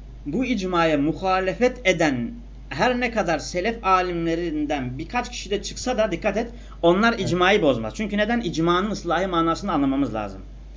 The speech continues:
Speaker 1: Mesela Ebu Hanife çıkmıştır. Ebu Hanife seleftir ama ameli imana sokmamıştır. Ama,
Speaker 2: Evet.
Speaker 1: e, burada icmayı mı bozdu diyeceğiz Ebu Hanife? Yok. Neden? Çünkü Ebu Hanife'den önce bir icma vardı. Ebu Hanife
Speaker 2: Hı.
Speaker 1: icmayı muhalefet etti.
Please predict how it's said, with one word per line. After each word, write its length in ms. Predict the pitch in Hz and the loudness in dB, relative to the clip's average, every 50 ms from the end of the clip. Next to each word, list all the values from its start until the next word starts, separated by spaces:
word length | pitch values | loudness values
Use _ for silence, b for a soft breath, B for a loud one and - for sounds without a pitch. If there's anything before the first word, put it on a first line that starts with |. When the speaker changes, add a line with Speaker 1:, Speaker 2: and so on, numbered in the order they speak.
| b b b b b b b b b b - - - | b b b b b b b b b b -16 0 4
Speaker 1:
Mesela 300 | 151 151 151 180 196 175 | 4 6 6 6 4 4
Ebu 160 | 170 175 175 | 4 4 4
Hanife 300 | 175 175 175 170 190 185 | 4 2 2 0 0 -2
çıkmıştır. 380 | - - 123 127 120 - 135 | -2 -4 -4 -4 -4 -2 -2
Ebu 160 | 120 135 139 151 | -2 0 0 2
Hanife 260 | 147 147 147 147 196 | 2 2 2 0 -2
seleftir 360 | 151 - 147 151 147 147 147 | 0 2 2 2 2 2 0
ama 220 | 135 147 165 165 147 | 0 0 0 0 2
ameli 300 | 156 156 156 156 170 165 170 | 2 2 2 2 2 2 2
imana 320 | 160 151 151 160 151 151 | 2 2 2 2 0 -2
sokmamıştır. 640 | - - 196 190 190 147 127 123 113 - - 247 247 - B B B B B B B B - | 0 0 0 0 2 0 0 0 -2 -4 -4 -6 -6 -6 B B B B B B B B 2
Ama, 200 | 156 196 220 - - 113 107 - - - - | 2 2 2 0 -4 -8 -10 -10 -12 0 6
Speaker 2:
Evet. 240 | 160 151 151 151 | 8 10 10 8
Speaker 1:
e, 40 | 143 | 6
burada 200 | 165 190 175 202 | 2 0 0 2
icmayı 440 | - 170 147 160 170 175 190 220 262 | 2 2 2 4 4 4 4 6 6
mı 120 | 262 220 | 6 6
bozdu 240 | 180 170 156 147 143 | 6 4 4 4 2
diyeceğiz 460 | 143 151 147 156 202 233 233 - - - - - - - - - - | 0 0 2 2 0 -2 -2 -8 -12 -16 -16 -16 -16 -18 -12 -6 -2
Ebu 160 | 135 139 131 | 0 2 2
Hanife? 360 | 127 123 120 127 139 165 226 - - - - - - - 131 | 2 0 0 0 0 -2 -2 -4 -8 -14 -16 -16 -10 0 2
Yok. 220 | 135 123 123 - | 2 2 4 4
Neden? 380 | 123 143 170 202 190 202 220 208 B B B B B | 4 4 4 4 2 -2 -2 -6 B B B B B
Çünkü 220 | - 226 226 226 - 170 | 0 0 2 4 4 4
Ebu 220 | 175 175 240 208 | 6 4 4 4
Hanife'den 500 | 202 208 208 196 196 196 202 190 180 - | 4 2 2 2 2 4 4 2 0 0
önce 400 | 185 226 247 233 - 214 240 233 | 2 2 2 4 6 6 6 4
bir 60 | 196 - | 4 0
icma 340 | 190 165 147 160 165 156 131 | 0 0 4 6 6 6 6
vardı. 280 | 120 107 104 98 95 - B B B B B B B B | 4 0 -2 -4 -8 -12 B B B B B B B B
Ebu 220 | - 175 208 254 240 | 2 4 6 4 4
Hanife 440 | 240 233 208 - 220 185 160 135 131 | 4 2 0 -2 -2 0 0 -2 -2
Speaker 2:
Hı. 40 | 123 - - - - - - - | -4 -8 -12 -16 -16 -16 -12 -8
Speaker 1:
icmayı 680 | 160 160 143 151 180 190 202 208 208 214 202 196 180 147 | -8 -6 -4 -4 0 2 4 4 4 4 4 4 4 4
muhalefet 640 | 143 165 185 - 208 202 202 208 220 226 262 226 | 4 2 4 4 4 4 4 4 4 4 4 4
etti. 360 | 240 226 233 - 320 320 330 | 4 4 4 2 2 2 2